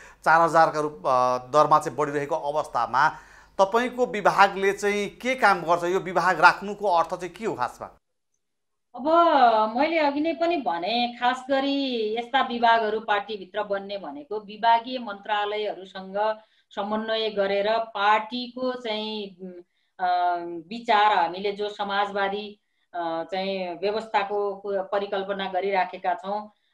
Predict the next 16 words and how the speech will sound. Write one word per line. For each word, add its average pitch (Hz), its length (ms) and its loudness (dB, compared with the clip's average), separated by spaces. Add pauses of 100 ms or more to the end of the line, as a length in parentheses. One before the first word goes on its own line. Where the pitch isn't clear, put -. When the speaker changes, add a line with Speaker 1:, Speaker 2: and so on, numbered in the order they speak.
(100)
Speaker 2:
घाँस 202 360 0
बास, 202 240 2
शिक्षा, 208 380 -4
स्वास्थ्य, 202 420 -6
रोजगार, 202 600 2
म-, 196 120 -4
नागरिकको 202 540 -4
मौलिक 202 400 -4
हक 196 220 2
हो 208 80 -4
भन्ने 170 260 -10
कुरा 190 180 -6
संविधानले 196 840 -4 (340)
सम्बोधन 202 540 -2
गरेको 196 400 2
छ। 247 160 -6